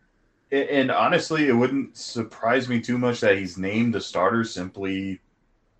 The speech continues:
for being the veteran, active veteran on the team. Um, but I, I think it, it, it all boils down to how well,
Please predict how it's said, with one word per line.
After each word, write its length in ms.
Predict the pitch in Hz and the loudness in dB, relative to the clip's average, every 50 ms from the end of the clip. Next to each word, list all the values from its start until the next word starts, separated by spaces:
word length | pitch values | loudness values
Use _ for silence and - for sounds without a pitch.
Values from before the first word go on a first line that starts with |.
| _ _ _ _ _ _ | _ _ _ _ _ _
for 240 | - - 98 92 | -8 -6 -4 -4
being 560 | - - - 90 98 104 104 104 101 101 101 92 | -4 -2 -2 -2 0 0 -2 -4 -4 -4 -2 -2
the 100 | 92 90 | -2 0
veteran, 840 | 85 90 92 107 123 123 127 131 131 127 127 127 123 127 123 117 - _ _ _ _ _ _ _ _ - | 2 2 4 4 4 4 4 2 0 -2 -2 -2 -2 -4 -4 -8 -10 _ _ _ _ _ _ _ _ -2
active 400 | 98 98 101 - - 127 120 110 | -2 -2 -2 -2 -2 -2 2 4
veteran 360 | 113 123 139 139 139 147 160 | 4 6 6 6 4 4 4
on 140 | 156 170 165 | 4 4 4
the 120 | 170 160 | 2 0
team. 340 | - - 208 208 226 220 - _ 170 165 - - - 139 127 120 - _ - - - _ - 175 165 151 120 113 - _ - | 0 -2 -2 -2 -2 -2 -4 _ -18 -16 -16 -18 -20 -20 -20 -20 -20 _ -20 -20 -20 _ -12 -10 -10 -8 -10 -12 -12 _ 4
Um, 580 | 113 113 113 110 110 107 104 104 104 - - - _ _ _ _ _ _ _ _ _ - | 6 6 8 6 4 2 0 -2 -6 -10 -12 -16 _ _ _ _ _ _ _ _ _ -12
but 460 | 123 117 - 123 123 127 123 - - _ _ _ _ _ | 2 8 10 10 10 10 8 6 -2 _ _ _ _ _
I, 260 | - 120 131 131 131 - | 2 4 4 4 4 4
I 120 | - 127 117 | 4 4 4
think 340 | - - 151 165 165 160 | 2 0 -2 -2 0 2
it, 200 | 160 143 135 120 | 2 2 2 4
it, 300 | - 127 127 117 113 98 - - _ _ _ _ - | 4 4 6 6 4 2 -4 -14 _ _ _ _ 2
it 100 | 123 120 | 6 8
all 220 | 123 139 151 147 | 8 8 8 6
boils 460 | - 123 123 131 135 127 113 107 - | 4 4 6 6 8 6 6 2 0
down 380 | - 101 98 101 107 101 101 95 | -2 0 2 4 4 2 2 0
to 480 | 92 - 98 95 95 92 90 87 85 - _ _ _ _ _ _ _ _ _ | -4 -4 -2 0 0 0 0 -2 -4 -6 _ _ _ _ _ _ _ _ _
how 360 | - - 120 120 127 127 123 | -10 -2 0 4 6 6 6
well, 720 | 113 110 113 113 110 110 107 107 104 104 101 95 - - | 6 4 6 6 6 8 6 6 6 4 2 0 -2 -6